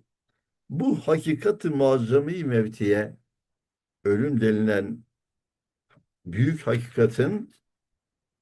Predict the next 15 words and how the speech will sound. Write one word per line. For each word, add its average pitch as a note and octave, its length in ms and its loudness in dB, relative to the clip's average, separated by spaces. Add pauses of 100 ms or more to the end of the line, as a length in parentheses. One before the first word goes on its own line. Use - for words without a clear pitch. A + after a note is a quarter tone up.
(140)
Risale-i E3 580 2
Nur'da F3 280 4
gayet F3+ 680 2
mühim C#3 480 0
ve C3+ 80 2
geniş C3 500 -2
bir C3 140 -2
mevki A2 480 4
almış. - 580 -4 (800)
Hatta E3 540 2
ekser F3 480 4
hücumunda B2 1080 0 (560)
mevti B2 520 2
elinde B2+ 580 0
tutup A#2 540 -2